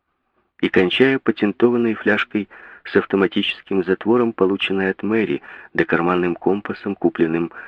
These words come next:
Несси на деньги, которые она скопила, получая каждую субботу пенни.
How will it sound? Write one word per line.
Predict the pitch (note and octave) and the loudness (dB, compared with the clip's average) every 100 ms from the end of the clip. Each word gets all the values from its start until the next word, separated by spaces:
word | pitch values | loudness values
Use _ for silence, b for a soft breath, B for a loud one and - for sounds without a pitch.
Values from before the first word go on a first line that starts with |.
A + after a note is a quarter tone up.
| B | B
Несси | D#2+ E2 G#2+ - - B2 | -2 0 0 -4 -12 -6
на | A2 E2+ | -4 -4
деньги, | C#2+ D#2 D2+ C#2+ | -2 -2 -2 -6
которые | D2+ D2 E2 D2+ D2 | -8 -6 -4 -4 -4
она | D2 C#2+ | -4 -8
скопила, | - - - F2+ G#2 B B B - | -6 -6 0 0 0 B B B -2
получая | D#2+ D2 - D#2 | -2 0 -2 -2
каждую | - D#2 - C#2+ | 0 -2 -2 -4
субботу | - D2 D2+ E2 | -4 -2 -2 -2
пенни. | - F#2+ C#2+ B1 | -4 -6 -6 -10